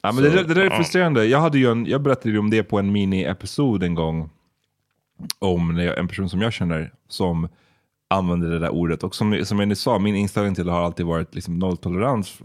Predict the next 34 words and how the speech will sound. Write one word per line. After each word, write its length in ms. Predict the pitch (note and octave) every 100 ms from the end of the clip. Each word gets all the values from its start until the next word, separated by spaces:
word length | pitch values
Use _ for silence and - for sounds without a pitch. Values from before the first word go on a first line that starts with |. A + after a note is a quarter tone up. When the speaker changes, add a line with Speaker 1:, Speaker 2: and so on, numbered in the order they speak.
| -
Speaker 1:
när 100 | F#2
det 80 | F2
kommer 260 | F#2+ F2
från 300 | - F2 E2
liksom 320 | E2 E2+ D2+ - _ _
<laughs> 160 | F2 F#2 - - - _ _ _ _
icke-svarta 560 | - - F#2+ - F2+ D2+
personer. 500 | - C#3+ C#3+ F2+ E2 -
Speaker 2:
Mhm. 280 | F2+ G#2+ C3 -
Speaker 1:
Ehm, 540 | G#2 G2+ F#2+ F#2 F2 - _ _ _ _ _ _
och 220 | G#2+ - G#2+
vi 180 | C3+ F#3+
hade 220 | F3 A#2+
ju 80 | G2+
en 60 |
liten 480 | F2 F2 F2 E2+ D#2+
falling 480 | - - F#2 F2+ A2
out 200 | B2+ F#2
över 320 | - F2+ E2
att 120 | D#2
han 260 | - G2+ F#2+
ansåg 280 | F2 F2 A#2
Speaker 2:
Oh, 80 | A#2+
yeah. 120 | D#3
Speaker 1:
att 60 | A#2+
han 180 | E2
inte 280 | D#2+ E2+ D2+
ha, 160 | E2 -
absolut 1600 | F2 - - G2 G2 A2 B2 A#2+ A#2 A2+ A2 G#2+ G2+ G2+ G2 F#2+
aldrig 240 | - F2 E2
skulle 140 | F2+
ha 60 | E2+
sagt 200 | G#2 -
det. 140 | F#2